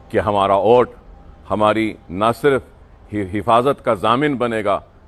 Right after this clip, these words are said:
बल्कि हमारा वोट हमारी शिनाख्त की हिफाजत करेगा, तो हमारे ऊपर होने वाले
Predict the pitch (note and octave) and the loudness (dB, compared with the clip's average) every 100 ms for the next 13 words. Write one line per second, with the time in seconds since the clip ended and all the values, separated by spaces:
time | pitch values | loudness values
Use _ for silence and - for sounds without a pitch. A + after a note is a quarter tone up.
0 | - F#2+ F#2+ G2 F#2+ G2 F#2+ G2 F2 A#2+ | -8 -6 -6 -8 -6 -2 -2 0 2 2
1 | B2 - - - _ - - - G#2 A2+ | 2 -4 -20 -20 _ -20 -20 -8 -2 0
2 | G#2+ G2 A#2 G#2+ B2 A#2+ - A2+ G#2 G#2+ | 0 -4 -6 2 2 0 -6 -8 -2 -2
3 | G2+ F#2 G2 F#2+ F2+ F2+ - - - _ | -2 -8 -6 -4 -2 -2 -4 -16 -20 _
4 | - F#2+ A2 G#2+ G#2+ A#2+ A#2 G#2 G2+ A2 | -10 -6 -2 -2 -2 -4 -4 -4 -4 -4
5 | G2+ G2 G#2 | -2 0 0